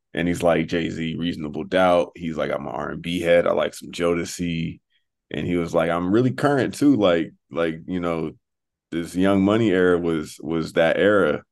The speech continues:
And he was like, "I'm gonna have to throw some Drake." And out of all Drake,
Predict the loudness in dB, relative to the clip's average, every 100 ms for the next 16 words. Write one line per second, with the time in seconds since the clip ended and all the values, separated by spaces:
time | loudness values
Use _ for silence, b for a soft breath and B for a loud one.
0 | -10 -4 0 0 2 0 0 -2 -4 -2
1 | -2 -2 -2 -4 -4 -6 -6 0 0 0
2 | -2 -2 2 2 2 0 0 0